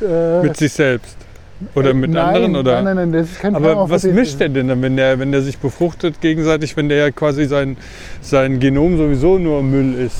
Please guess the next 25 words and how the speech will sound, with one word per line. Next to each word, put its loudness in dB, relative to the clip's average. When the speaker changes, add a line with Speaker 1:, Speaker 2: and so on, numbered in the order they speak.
Speaker 2:
Wie, -2
wie, 0
Speaker 1:
<laughs> -2
Speaker 2:
hat 0
der 4
dann 2
überhaupt 0
Sex -2
oder 0
hat 0
er 2
gar 2
keinen 0
Speaker 1:
Nein, -2
Speaker 2:
Sex? 2
Speaker 1:
der 2
Speaker 2:
Vielleicht 0
Speaker 1:
hat -2
Speaker 2:
hat 2
er 2
Speaker 1:
Sex. 0
Speaker 2:
gar 2
keinen -8
Sex. -8
Speaker 1:
Natürlich. 0